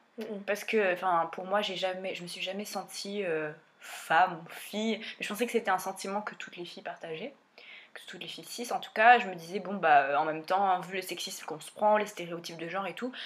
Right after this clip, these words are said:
Speaker 2: c'est normal, personne, euh, se considère vraiment
Speaker 1: <laughs>
Speaker 2: comme femme.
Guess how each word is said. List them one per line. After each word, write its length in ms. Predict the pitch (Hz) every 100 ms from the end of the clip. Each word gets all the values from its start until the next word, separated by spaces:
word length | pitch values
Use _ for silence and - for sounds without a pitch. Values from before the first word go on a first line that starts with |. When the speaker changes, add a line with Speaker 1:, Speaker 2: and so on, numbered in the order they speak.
| - -
Speaker 2:
c'est 140 | 233
normal, 520 | 202 185 175 196 208 202
personne, 460 | 196 - 196 190 175
euh, 260 | 165 156 160 _ _
se 120 | -
considère 520 | 180 175 196 175 180
vraiment 420 | 156 170 233 190
Speaker 1:
<laughs> 20 | 196
Speaker 2:
comme 160 | 214
femme. 480 | 233 - 214 254